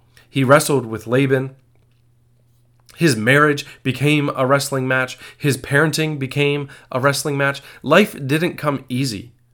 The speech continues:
for Jacob, for Israel. He struggled, and he struggled with God. He couldn't accept the promises that God had given him and just trust that this would happen in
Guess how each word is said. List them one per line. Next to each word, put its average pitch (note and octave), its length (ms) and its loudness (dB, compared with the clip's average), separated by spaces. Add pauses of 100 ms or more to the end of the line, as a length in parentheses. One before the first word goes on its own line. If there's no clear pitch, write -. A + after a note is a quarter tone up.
(160)
for - 420 -2 (100)
Jacob, A2 420 -6 (420)
for C3+ 220 2
Israel. G#2+ 440 -8 (160)
He F3+ 180 0
struggled, C3+ 640 -2
and A#2+ 120 -8
he B2 60 -4
struggled D3 560 -2 (300)
with A#2 220 -4
God. G2 300 -4 (1200)
He D3+ 80 -2
couldn't F#3+ 320 6
accept D3+ 460 2
the D3 80 -2
promises C#3+ 560 0
that A#2 120 0
God B2+ 240 4
had A2+ 220 -8
given C#3+ 260 -2
him C#3+ 220 -2 (220)
and C3 140 0
just D#3 200 2 (200)
trust - 640 2 (200)
that B2+ 180 2
this D3+ 180 2
would C3+ 100 -2
happen C3+ 340 0
in A#2+ 300 -4